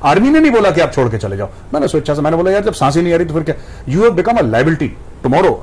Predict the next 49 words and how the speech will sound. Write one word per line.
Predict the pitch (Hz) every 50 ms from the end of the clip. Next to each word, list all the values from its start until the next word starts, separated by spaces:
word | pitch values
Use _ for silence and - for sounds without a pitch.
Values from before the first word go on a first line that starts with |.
| - -
अगर | 139 135 170 165 160 - - -
आपकी | 127 131 139 - 165
unit | 135 139 165 180 165
operations | 147 135 160 165 160 202 185 170
में | 175
जाएगी, | 151 143 147 156 165
you | 165 170
will | 185 190
become | 220 220 196
a | 202
liability | 226 254 240 208 240 -
on | - -
your | - - -
unit।" | - - - - - - - - - - - - - - - - - - - - - - -
और | 127
मेरी | 117 117 135 156
इतनी | 139 139 160
तगड़ी | 151 147 139 147 160 156
पलटा | 143 131 117 135
है, | 160
nobody | 208 202 190 196 220
wants | 233 226 220 170
to | -
become | 175 170 160 170 170
a |
liability। | 151 135 127 123 120 139 123 - - - - - - - - - - - -
तो | 262 - -
ये | 127 120 135 185 196
सब | 233 247 -
चीजें | - 190 185 196
हुई | 175 123 135 123 113
हैं। | 90 85 - - - - - - - - - - - - - - - - - - - - - - - 135
Then | 123 143 165
I | 175 147 120
left | 123 127 127 156
the | 190 185 185
army। | 180 160 117 - - - - - - - - - - -
फिर | 175 175
मैं, | 156 147 147 147 147
मुझे | 135 131 131 131 127 143 156
नहीं | 160 143
पता | 135 123 120 143
मैं | 135 135 123
क्या, | - - 127 127 117
क्योंकि | - - 127 113 127 117
I | 110 107
was | 120 127
not | 123 139 139 120
qualified, | 131 135 165 170 202 180 135